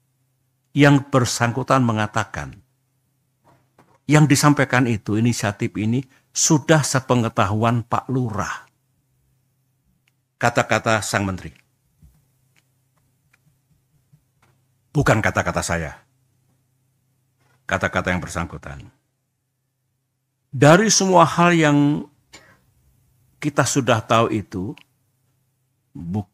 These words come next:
bahkan sebagian bukan hanya informasi, tapi sudah menjadi kenyataan, jadi fakta, kita mulai tertarik dengan informasi yang lain. Saya mengatakan, kita tertarik, saya tertarik secara pribadi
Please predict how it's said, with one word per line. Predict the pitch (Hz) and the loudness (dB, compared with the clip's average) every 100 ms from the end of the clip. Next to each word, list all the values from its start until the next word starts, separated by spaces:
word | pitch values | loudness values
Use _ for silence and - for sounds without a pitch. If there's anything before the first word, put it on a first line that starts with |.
| _ | _
bahkan | - 104 - 110 98 | 0 0 2 0 0
sebagian | - 92 95 101 | -2 -4 -2 -2
bukan | 92 107 98 95 | -4 -4 -2 -2
hanya | 92 98 85 | 0 -2 -2
informasi, | 90 92 90 90 87 - 90 | -4 -6 -4 -4 -6 -10 -12
tapi | 92 87 | -12 -12
sudah | 101 95 95 | -12 -12 -10
menjadi | 87 85 80 85 | -8 -10 -10 -12
kenyataan, | 87 87 85 98 98 | -10 -8 -8 -8 -8
jadi | 95 80 92 | -10 -10 -12
fakta, | - - - 92 98 - _ _ _ _ _ _ _ | -10 -12 -12 -14 -14 -18 _ _ _ _ _ _ _
kita | - 170 175 165 | -2 -2 0 0
mulai | 151 139 127 | 2 0 -2
tertarik | - 123 - 123 127 156 - - | -4 -4 -2 -2 0 -4 -8 -2
dengan | 139 131 135 | 2 2 0
informasi | 139 123 120 110 110 - | -2 -2 -2 -2 -4 -4
yang | 113 95 | -6 -6
lain. | 92 90 71 - _ _ _ _ _ _ _ _ _ _ _ | -8 -10 -14 -20 _ _ _ _ _ _ _ _ _ _ _
Saya | - 113 117 | -10 -2 0
mengatakan, | 110 101 98 90 110 110 | 0 -4 -4 -4 -6 -6
kita | - 160 | -6 -4
tertarik, | 165 156 139 127 160 - | 0 0 2 2 0 -2
saya | - 135 | -2 0
tertarik | 135 117 117 151 | -2 -2 0 0
secara | 123 120 107 | 0 -2 -2
pribadi | 110 92 95 87 131 | -4 -4 -4 -4 -6